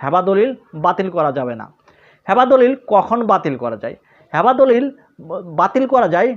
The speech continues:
যদি হেবা দলিলের শর্তগুলো পূরণ করা না হয়। হেবা দলিলের শর্ত কি?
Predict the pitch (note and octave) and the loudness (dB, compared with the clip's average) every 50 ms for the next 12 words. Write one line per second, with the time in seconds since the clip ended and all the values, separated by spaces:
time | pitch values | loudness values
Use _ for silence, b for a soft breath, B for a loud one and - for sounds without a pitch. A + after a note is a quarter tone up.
0 | - _ - C#3 F#3 A3 G#3 A3+ A3+ B3 C4 B3+ _ _ - B2+ D3+ E3+ G#3 G#3 | -8 _ -4 0 0 0 2 2 0 0 -2 -6 _ _ -6 -4 0 0 0 2
1 | G3+ A#3 A3 A3 G#3+ G#3+ G#3+ G#3 - - G3+ - - - A3+ G#3 G3+ G#3 G3+ G#3 | 2 2 2 2 2 2 0 -2 -2 -2 -4 -4 -2 -2 -4 -2 0 0 0 -2
2 | G3 - G#3 G3+ F3 D#3+ D3+ E3 D3+ C#3 C3 C3 B2+ A#2+ A2 G2+ G#2+ - b b | -2 -2 -4 -4 -4 -4 -6 -4 -4 -4 -4 -4 -8 -10 -10 -12 -16 -18 b b
3 | b b b b b - G3 A#3+ C4+ C4+ C4 C#4 C4+ C4 B3+ B3 A#3 - - G#3+ | b b b b b -4 -2 0 2 2 2 2 4 4 4 2 2 2 0 -2
4 | G#3+ - - A3 G#3+ - D3+ E3 | 0 0 -2 -4 -2 -2 -4 -4